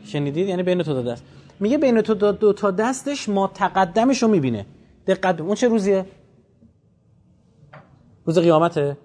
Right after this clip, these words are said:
نه. چون فقط ما تقدم رو داره می‌بینه. اگر میگفت ما تقدم و ما تأخر رو با هم داره می‌بینه، یعنی اعمال که بعد مرگش هم فرستاده، من گفتم روز قیامت.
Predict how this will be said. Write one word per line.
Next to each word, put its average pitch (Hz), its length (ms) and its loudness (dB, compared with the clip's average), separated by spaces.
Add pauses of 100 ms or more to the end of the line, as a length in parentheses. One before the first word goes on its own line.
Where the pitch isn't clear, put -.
نه. 110 140 -8 (1900)
چون 247 240 2
فقط 240 720 2
ما 220 180 4
تقدم 208 540 2
رو 226 60 4
داره 160 180 2
می‌بینه. 110 340 -6 (1500)
اگر 247 340 6
میگفت 262 300 4
ما 220 140 2
تقدم 208 480 0
و 277 60 2
ما 233 100 2
تأخر 202 420 0
رو 202 100 4
با 202 100 6
هم 202 160 2
داره 196 140 4
می‌بینه، 196 160 2
یعنی 220 140 2
اعمال 196 280 0
که 208 100 -2
بعد 185 140 2
مرگش 175 300 2
هم 180 60 2
فرستاده، 185 360 0
من 247 120 4
گفتم 233 200 2
روز 180 120 2
قیامت. 127 420 -4